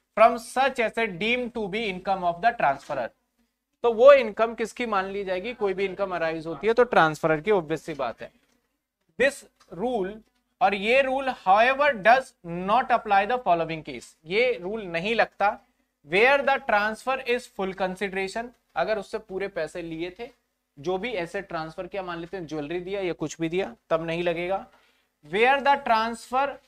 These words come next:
connection with the agreement leave apart, डाइवोर्स का केस हो, तब नहीं लगेगा। Where the asset transfer before marriage,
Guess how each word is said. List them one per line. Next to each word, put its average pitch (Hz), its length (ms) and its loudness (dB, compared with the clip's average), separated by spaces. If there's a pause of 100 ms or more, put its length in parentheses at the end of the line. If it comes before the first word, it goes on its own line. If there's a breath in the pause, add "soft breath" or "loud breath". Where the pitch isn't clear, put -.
connection 220 520 -4
with 208 200 -4
the 254 180 8 (380)
agreement 233 600 -4 (140)
leave 202 280 -6
apart, 175 380 2 (140)
डाइवोर्स 147 400 0
का 190 120 -12
केस 175 320 -8
हो, 233 140 -16 (340)
तब 156 160 4
नहीं 170 200 -2
लगेगा। 175 440 0 (460)
Where 208 340 2
the 254 140 2 (140)
asset 233 320 -6
transfer 196 580 -2 (540)
before 190 400 -2
marriage, 170 420 -4